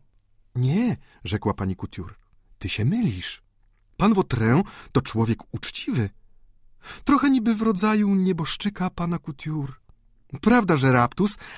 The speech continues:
ale dobry. Jednym słowem, jest to gbur dobroduszny”. W tej chwili Vautrin wszedł po cichu i spojrzał na obraz ułożony z tych dwojga dzieci,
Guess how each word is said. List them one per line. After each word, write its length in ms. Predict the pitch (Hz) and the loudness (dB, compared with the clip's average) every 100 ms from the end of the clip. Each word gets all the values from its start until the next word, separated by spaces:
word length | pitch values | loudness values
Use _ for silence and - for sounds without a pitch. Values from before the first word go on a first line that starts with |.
| - - | -16 -4
ale 240 | 117 107 | -2 0
dobry. 480 | 101 175 147 95 87 _ _ _ _ _ _ - | 2 2 2 -4 -10 _ _ _ _ _ _ 2
Jednym 300 | 190 160 120 | 4 4 2
słowem, 380 | - 202 233 220 - - | 2 4 4 2 -6 -4
jest 300 | 127 147 - | 0 0 -2
to 200 | - 127 - _ - | -2 -2 -2 _ -10
gbur 540 | 107 104 220 277 240 _ - | -6 0 2 2 0 _ -12
dobroduszny”. 920 | 110 156 185 151 160 117 95 - 92 - _ _ _ _ _ _ _ | 0 2 2 2 0 -2 -6 -8 -12 -18 _ _ _ _ _ _ _
W 100 | - | -2
tej 180 | - 165 | 2 2
chwili 320 | - 139 143 | 2 0 0
Vautrin 460 | 98 90 104 113 107 | 0 -2 0 0 0
wszedł 460 | - - 95 90 | -6 -4 -4 -4
po 120 | 80 80 | -8 -10
cichu 420 | - 101 202 202 - _ _ _ - | -8 -4 -2 -4 -8 _ _ _ -12
i 60 | |
spojrzał 540 | - - 120 117 98 98 | -12 0 2 2 0 -2
na 180 | 90 | -4
obraz 460 | - 131 117 113 - | -4 -4 -2 -4 -6
ułożony 480 | - 90 87 101 98 | -8 -4 -2 -2 -4
z 100 | - | -6
tych 180 | - 76 | -10 -12
dwojga 440 | - 87 98 87 | -8 -4 -2 -2
dzieci, 420 | 80 101 110 110 | -4 -4 -4 -6